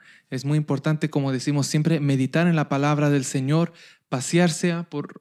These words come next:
los tiempos, la, la historia de nuestro Señor Jesucristo y mismo cómo Él andaba con sus siervos, con los apóstoles, cómo ellos se comportaban, cómo vivían y cómo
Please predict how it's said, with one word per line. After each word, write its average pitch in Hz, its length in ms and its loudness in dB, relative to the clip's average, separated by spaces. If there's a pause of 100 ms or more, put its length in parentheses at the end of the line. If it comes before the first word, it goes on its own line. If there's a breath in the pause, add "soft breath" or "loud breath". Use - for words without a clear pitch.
los 135 300 -8
tiempos, 185 460 0
la, 139 180 -2
la 131 140 -2
historia 180 480 0
de 139 220 0 (260 loud breath)
nuestro 139 260 2
Señor 143 300 -2
Jesucristo 175 800 -2 (360 soft breath)
y 147 120 0
mismo 185 400 4
cómo 151 280 2
Él 156 100 2
andaba 156 540 -2
con 156 200 0
sus 135 200 -4
siervos, 135 500 -2
con 123 240 -6
los 117 160 -8
apóstoles, - 680 -2 (420 soft breath)
cómo 139 300 0
ellos 143 240 0
se - 360 -6
comportaban, 143 640 -4
cómo 156 320 -2
vivían 160 280 4
y 147 60 -2
cómo 185 420 -4